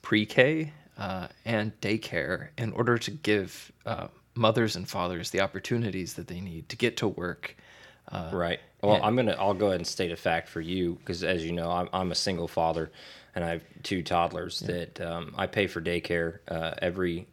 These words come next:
Speaker 2: every two weeks, which is every time I get a paycheck. I make, uh, enough money that I, I probably get a fifteen hundred dollar paycheck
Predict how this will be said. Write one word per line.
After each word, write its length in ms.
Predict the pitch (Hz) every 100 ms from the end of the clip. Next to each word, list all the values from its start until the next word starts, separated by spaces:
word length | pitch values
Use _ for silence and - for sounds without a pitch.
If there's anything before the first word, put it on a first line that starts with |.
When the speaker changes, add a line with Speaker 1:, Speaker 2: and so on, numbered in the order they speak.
| -
Speaker 2:
every 240 | 90 98
two 180 | - 98
weeks, 400 | 90 98 - -
which 200 | 92 82
is 80 | 87
every 320 | 85 87 87
time 320 | - 90 87
I 80 | 85
get 140 | 85
a 40 | 85
paycheck. 580 | - 95 92 90 - - - - - -
I 120 | - 95
make, 380 | 98 92 - _ _ -
uh, 340 | 92 85 87 - -
enough 320 | 92 95 92
money 360 | 98 95 92 90
that 360 | 92 90 82 -
I, 200 | 85 87 -
I 100 | 92
probably 360 | 87 - 92 90
get 160 | 87
a 60 | 90
fifteen 420 | - 101 - 95
hundred 300 | 92 92 90 - 92
dollar 240 | 90 90
paycheck 640 | 87 92 90 - 87 -